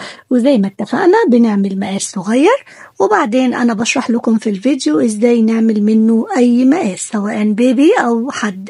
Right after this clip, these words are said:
كبير. إيه، الغرزة سهلة جدًا وبسيطة، حلوة قوي بناتي.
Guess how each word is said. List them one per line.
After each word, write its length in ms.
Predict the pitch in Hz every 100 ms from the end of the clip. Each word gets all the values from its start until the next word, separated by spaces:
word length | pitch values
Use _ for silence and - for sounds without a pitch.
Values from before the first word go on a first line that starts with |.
| -
كبير. 360 | - 233 175 - - - - - _ 403
إيه، 500 | 240 226 226 254 277
الغرزة 720 | 269 233 226 226 220 185 311 -
سهلة 300 | 247 208 202
جدًا 460 | 202 202 196 202 240
وبسيطة، 680 | 202 208 - 220 294 403 - _ _ - -
حلوة 340 | - 254 226
قوي 280 | 226 226 220
بناتي. 560 | 190 208 208 247 -